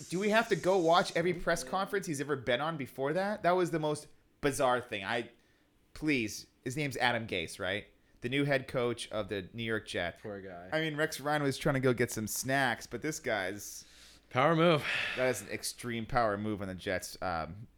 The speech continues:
Speaker 1: on the Jets front. Anywho, um, we'll
Speaker 2: How
Speaker 1: go
Speaker 2: do you, as a player, like, what do you, you go into his office and you're like, "Hey, coach, I, oh, uh,
Speaker 1: <laughs>
Speaker 2: s-, sorry, uh, s-,
Speaker 1: Is, is the
Speaker 2: is,
Speaker 1: ghost in here
Speaker 2: is everything
Speaker 1: too?
Speaker 2: okay?" And he's like, "Yes, everything's fine. What's wrong?" And you're like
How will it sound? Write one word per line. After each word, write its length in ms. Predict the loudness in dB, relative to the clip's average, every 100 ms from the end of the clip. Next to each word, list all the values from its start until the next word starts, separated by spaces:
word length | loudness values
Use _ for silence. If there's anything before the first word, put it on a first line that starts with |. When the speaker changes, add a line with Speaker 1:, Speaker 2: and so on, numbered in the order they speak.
| -12
Speaker 1:
on 80 | -10
the 60 |
Jets 320 | -10 -6 -6 -8
front. 340 | -8 -6 -8 -12 -20 -12 -4
Anywho, 480 | -2 0 0 -2 -4 -12 -6 2
um, 300 | 4 4 2 0
we'll 120 | 8
Speaker 2:
How 140 | 8
Speaker 1:
go 60 | 8
Speaker 2:
do 40 |
you, 80 | 6
as 200 | 4 2
a 40 |
player, 560 | 0 2 4 4 2 -6 -16 -20 -20 _ -2
like, 180 | -2
what 160 | 2 2
do 60 | 2
you, 100 | 0
you 140 | 0
go 160 | 2 2
into 120 | 2
his 120 | 2
office 380 | 2 2 0 -2
and 60 | 0
you're 100 | 0
like, 180 | -2 -8 -20 -20 0
"Hey, 180 | 2 4
coach, 420 | 6 6 6 4
I, 160 | 4 6
oh, 300 | 8 8 8
uh, 540 | 4 4 4 4 2 -2 0
Speaker 1:
<laughs> 80 | 0 2 -2 -4 -6 -8
Speaker 2:
s-, 200 | -6 -4 6
sorry, 440 | 10 10 8 4 -4 -8 _ -6
uh, 80 | -4 -4
s-, 160 | -6 -12 _ _ _ 0
Speaker 1:
Is, 100 | 4
is 140 | 4
the 100 | 6 8
Speaker 2:
is, 40 |
Speaker 1:
ghost 260 | 8 8 4
in 80 | 2
here 100 | 6
Speaker 2:
is 120 | 8
everything 240 | 12 12
Speaker 1:
too? 60 | 12
Speaker 2:
okay?" 400 | 12 10 8 8
And 80 | 6
he's 120 | 6
like, 180 | 6 8
"Yes, 240 | 8 8
everything's 440 | 4 4 4 2 2
fine. 420 | 6 6 6 4
What's 160 | -2
wrong?" 280 | 2 4 4
And 80 | 2
you're 100 | -2
like 160 | -4